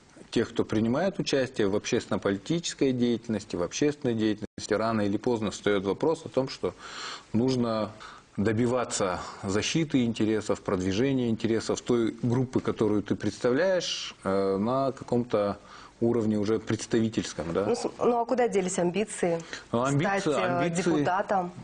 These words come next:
Speaker 1: амбиции стать депутатом, э, после ближайшего рассмотрения как бы никуда не делись, они находятся также, но просто помимо амбиций ты ещё понимаешь,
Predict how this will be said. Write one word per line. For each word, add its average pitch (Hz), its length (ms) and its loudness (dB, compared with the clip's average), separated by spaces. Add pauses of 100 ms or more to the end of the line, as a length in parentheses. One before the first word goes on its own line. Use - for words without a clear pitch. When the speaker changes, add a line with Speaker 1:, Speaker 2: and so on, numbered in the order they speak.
(120)
Speaker 1:
амбиции 139 1000 2
стать 143 360 0
депутатом, 143 800 0 (720)
э, 104 500 2
после 117 580 2
ближайшего 117 600 2
рассмотрения 117 1120 0 (240)
как 92 120 -4
бы 92 360 0 (400)
никуда 110 340 0
не 110 140 2
делись, 190 480 -2 (240)
они 110 360 0
находятся 131 600 0
также, 101 340 0
но 113 320 0 (600)
просто 143 340 2
помимо 135 460 2
амбиций 131 460 0
ты 123 140 0
ещё 113 560 2
понимаешь, 120 680 0